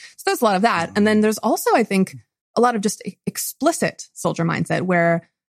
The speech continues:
you know, a self-help book will often say, "You should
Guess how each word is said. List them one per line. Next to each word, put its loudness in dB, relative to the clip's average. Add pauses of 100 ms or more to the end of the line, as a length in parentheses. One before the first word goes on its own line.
(680)
you 2
know, 0
a -2
self-help -2
book 0
will 0
often 0
say, 0 (1040)
"You 2
should 2